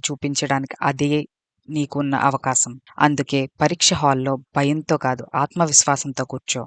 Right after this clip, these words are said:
ప్రశాంతమైన మనసుతో రాసిన సమాధానం ఎప్పుడూ స్పష్టంగా ఉంటుంది. కాబట్టి ధైర్యంగా ఉండు, ఎందుకంటే నువ్వు నిజంగా ఈ పరీక్షకు సిద్ధమైన వాడివి. మంచి విషయాలు సులభంగా రావు, కానీ పట్టుదలతో ప్రయత్నించే వారికి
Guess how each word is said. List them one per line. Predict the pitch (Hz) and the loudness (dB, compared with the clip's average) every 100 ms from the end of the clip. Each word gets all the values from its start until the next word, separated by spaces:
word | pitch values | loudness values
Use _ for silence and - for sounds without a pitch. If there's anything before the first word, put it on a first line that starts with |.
| _ - | _ -2
ప్రశాంతమైన | 156 165 147 180 190 180 156 | 2 6 6 6 4 4 4
మనసుతో | 143 139 - 143 | 2 4 4 4
రాసిన | 139 131 - 147 | 2 2 0 -2
సమాధానం | - 131 135 143 139 123 - | -2 0 2 2 0 -4 -6
ఎప్పుడూ | 143 - 165 | -6 -2 -2
స్పష్టంగా | - - 139 - 156 147 139 | -2 -2 -2 -2 -2 0 0
ఉంటుంది. | 131 135 127 120 _ - | -2 -8 -10 -12 _ -2
కాబట్టి | 143 139 139 143 135 | 0 0 0 -2 0
ధైర్యంగా | 143 139 143 139 135 | 2 4 2 0 -2
ఉండు, | 127 131 - | -4 -8 -6
ఎందుకంటే | 156 151 151 147 135 139 | -2 0 2 0 0 -2
నువ్వు | 147 143 156 151 | -2 -4 -4 -2
నిజంగా | 147 170 160 | 0 2 4
ఈ | 156 - | 4 4
పరీక్షకు | 139 143 - - - | -4 -2 -4 -2 -2
సిద్ధమైన | 131 139 135 135 | -2 -2 -2 -4
వాడివి. | 127 123 147 - 151 147 | -6 -8 -10 -12 -4 2
మంచి | 160 170 - | 2 4 2
విషయాలు | 160 147 - 143 135 139 | 2 2 2 2 0 -2
సులభంగా | - 143 143 143 135 | -2 0 0 0 0
రావు, | 127 147 - _ - | -4 -6 -14 _ 0
కానీ | 135 135 131 143 - | 0 0 -4 -4 -2
పట్టుదలతో | 139 160 147 143 151 | 0 4 4 4 0
ప్రయత్నించే | - 147 143 - 160 160 165 | 0 0 0 0 0 2 4
వారికి | 143 139 139 | 2 0 -6